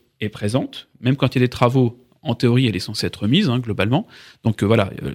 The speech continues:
la continuité existe. Il y a quelques soucis dans le treizième actuellement, euh, avenue de France,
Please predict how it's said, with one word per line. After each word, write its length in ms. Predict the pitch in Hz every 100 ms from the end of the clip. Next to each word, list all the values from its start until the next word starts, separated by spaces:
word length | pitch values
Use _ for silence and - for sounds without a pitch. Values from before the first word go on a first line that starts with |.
| -
la 180 | 113 131
continuité 920 | 143 - 147 143 135 147 135 - _
existe. 600 | 127 120 120 147 220 -
Il 60 | 117
y 40 |
a 220 | 113 113 _ _ -
quelques 320 | 165 165 160
soucis 380 | - 156 - 160
dans 100 | 135
le 60 |
treizième 480 | 127 147 131 135 127
actuellement, 720 | 120 - 127 123 127 127 123
euh, 560 | 110 101 101 98 85 73
avenue 180 | 113 117
de 40 |
France, 420 | - 127 120 -